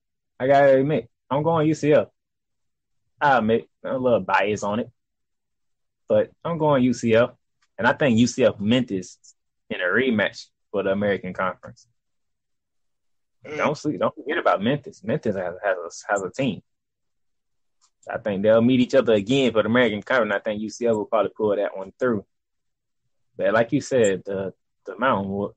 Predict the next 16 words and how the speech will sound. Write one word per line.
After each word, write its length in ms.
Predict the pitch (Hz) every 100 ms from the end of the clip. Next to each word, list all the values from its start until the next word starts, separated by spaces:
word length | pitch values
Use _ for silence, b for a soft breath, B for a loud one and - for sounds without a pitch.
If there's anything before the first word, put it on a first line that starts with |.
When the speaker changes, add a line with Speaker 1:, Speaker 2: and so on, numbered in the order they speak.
| -
Speaker 1:
the, 360 | 101 92 95
uh, 40 | 92
Mountain 340 | 110 113 92
West, 360 | 92 98 90 _ _ _ -
jeez, 400 | 120 107 - - _ -
San 280 | - 127 120
Diego 360 | 107 113 104 107
State, 320 | - 107 95 -
Fresno 420 | 117 113 107 98
State, 300 | - 95 90 -
Boise 360 | 120 110 98
State, 320 | 92 98 90
Utah 440 | 101 127 117 - 98
State. 400 | - 90 85 - _ _ _ _ _ _ _ -
Oh, 400 | 117 123 104 - _
boy. 140 | 98